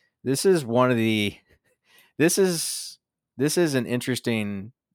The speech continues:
comedy mo-, comical movie, to say the least. But, um, I'm gonna turn it over to Jeff first, because I think this was also your first time watching this. So what did you think?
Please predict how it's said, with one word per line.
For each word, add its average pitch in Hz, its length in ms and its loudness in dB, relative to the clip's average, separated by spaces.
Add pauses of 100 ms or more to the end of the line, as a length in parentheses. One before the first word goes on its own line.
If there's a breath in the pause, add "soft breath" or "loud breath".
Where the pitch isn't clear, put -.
(160)
comedy 107 400 -2
mo-, 92 160 -10 (200)
comical 120 340 -4
movie, 98 220 -6
to 92 100 -14
say 98 180 -8
the 95 60 -8
least. 90 240 -10
But, 87 240 -10 (440 soft breath)
um, 90 520 -6 (720)
I'm 123 120 0
gonna 170 140 4
turn 175 220 2
it 160 40 8
over 139 200 4
to 110 80 -2
Jeff 117 320 4
first, 98 420 -4
because 104 280 -4
I 107 80 0
think 120 180 -6
this 110 160 -4
was 104 160 -6
also 117 280 2
your 95 140 -6
first - 280 -10
time 95 200 -6
watching 90 360 -6
this. 90 140 -10
So 98 120 -8
what 123 120 -2
did 104 120 -10
you 110 100 -4
think? 87 320 -14